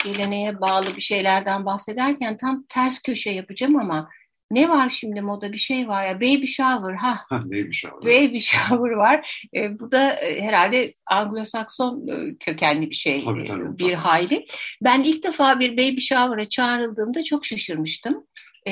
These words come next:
Speaker 1: yaşım da ortaya çıkacak tabii. Çünkü belli bir yaşa kadar hiç öyle, hayatımda öyle bir şey görmediğim için.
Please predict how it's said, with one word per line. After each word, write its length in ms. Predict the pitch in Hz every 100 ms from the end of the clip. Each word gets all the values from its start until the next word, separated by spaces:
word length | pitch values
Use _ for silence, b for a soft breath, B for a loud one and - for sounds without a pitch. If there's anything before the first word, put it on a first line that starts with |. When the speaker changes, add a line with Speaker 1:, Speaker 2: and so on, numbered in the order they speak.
| 196
Speaker 1:
yaşım 540 | 190 180 202 202 233
da 100 | 196
ortaya 320 | 185 185 214 202
çıkacak 500 | - - 160 147 -
tabii. 380 | 143 196 403 _ -
Çünkü 480 | - 180 160 240 233 -
belli 400 | - 190 208 214
bir 100 | 185
yaşa 300 | 185 - 208
kadar 440 | 151 175 208 254 202
hiç 180 | - -
öyle, 300 | 151 147 147 -
hayatımda 560 | 143 135 139 139 117
öyle 280 | 135 135 143
bir 80 | 147
şey 280 | - 151 143
görmediğim 560 | 165 180 156 143 143
için. 380 | - - 247